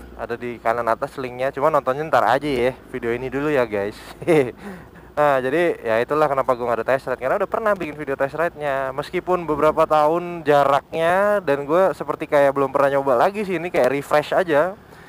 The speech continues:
Karena waktu itu juga singkat banget nyobanya, spontan, nggak terlalu banyak mikir. Sekarang udah lupa rasanya kayak gimana. Nah, refresh lagi nih sama motornya si Dimel nih.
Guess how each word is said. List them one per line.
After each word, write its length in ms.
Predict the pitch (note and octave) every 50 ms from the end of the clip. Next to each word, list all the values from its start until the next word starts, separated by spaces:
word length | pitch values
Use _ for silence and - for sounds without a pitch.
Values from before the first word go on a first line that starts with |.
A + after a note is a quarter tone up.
| - - - -
Karena 240 | C3 C3 D#3 E3+
waktu 160 | D#3 - D3+ -
itu 160 | E3 D#3+ D3+
juga 80 | C3+
singkat 400 | C3+ - C#3 C3 C3 A#2 - B2 - -
banget 240 | A2 A2 B2+ - C3+
nyobanya, 720 | C3 A#2 A2+ A2+ A#2 A2+ A#2 B2 C3+ C#3+ D3+ D3+ D#3 D3
spontan, 960 | - - - A#2+ A2 A#2+ A#2+ - - C#3+ D#3 E3 E3 E3 E3 E3 E3+ E3 D#3
nggak 160 | D3+ A2+ B2 B2
terlalu 400 | - B2 B2+ B2 B2 A#2+ A#2+ A#2+
banyak 160 | A#2+ A#2 B2
mikir. 400 | B2 A#2+ - - E3 F3 F3+ E3+ E3+ E3+ - - - - - - - - - - - -
Sekarang 240 | - - C#3+ D#3+ D#3
udah 80 | B2+ B2+
lupa 400 | D3 C#3+ - D#3 G#2+ D#2+ - -
rasanya 320 | A#2 A#2 B2+ B2 A#2 D3
kayak 160 | C3+ C3 B2
gimana. 640 | A#2 A#2+ B2 B2 B2 A2 G#2 G2+ G2 G2 G#2 G#2+ A2+ - - - - A#2
Nah, 160 | G#2+ G#2 G#2+
refresh 320 | A#2 A#2+ - C3+ C3+ - - E3
lagi 160 | F3 F3+ F3+
nih 160 | F3+ E3+ D3+
sama 80 | D3+ D3
motornya 320 | C#3+ C#3 - C#3+ C3+ C3+
si 80 | - C#3+
Dimel 480 | C3+ D3 D#3 D3+ D#3 D3 C#3+ C3+ C3 B2+
nih. 200 | C3 B2+ B2